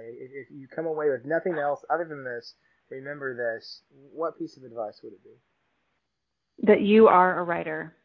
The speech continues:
Speaker 2: And to stop counting yourself out of being a writer because you, you know, don't have perfect grammar, or because you've never written a book before,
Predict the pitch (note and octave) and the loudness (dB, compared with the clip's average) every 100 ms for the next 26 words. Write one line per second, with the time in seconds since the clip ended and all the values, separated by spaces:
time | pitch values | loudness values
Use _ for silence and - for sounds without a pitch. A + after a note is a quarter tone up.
0 | _ _ _ _ - _ - G#3 A3 - | _ _ _ _ -20 _ -2 0 0 4
1 | B3+ B3+ B3 A#3 A#3 A3 G#3+ G#3 F#3+ G3 | 4 4 2 2 -2 0 2 4 2 0
2 | G3 G3 F#3 F3+ F#3 F3+ G3 F#3+ F3+ F#3 | -6 -6 -2 -2 -2 -4 -4 -4 -4 -2
3 | F#3 F3+ F3+ F3+ F3 - F#3+ F3+ F3 F3 | 0 2 2 0 -4 2 8 10 10 8
4 | - F#3+ F#3+ F3+ F3+ F#3+ F#3+ F#3+ F3+ F3+ | 4 8 8 8 4 4 2 2 2 4
5 | F3 F3 F3 F3+ F3 E3+ E3 E3 E3+ - | 2 2 0 0 4 4 4 2 -2 2
6 | E3+ E3+ E3 E3+ E3+ F3 F3+ F3+ F3 - | 4 4 0 -6 -2 0 -2 0 0 0
7 | E3+ F3 F3 E3+ E3+ | -2 4 8 8 8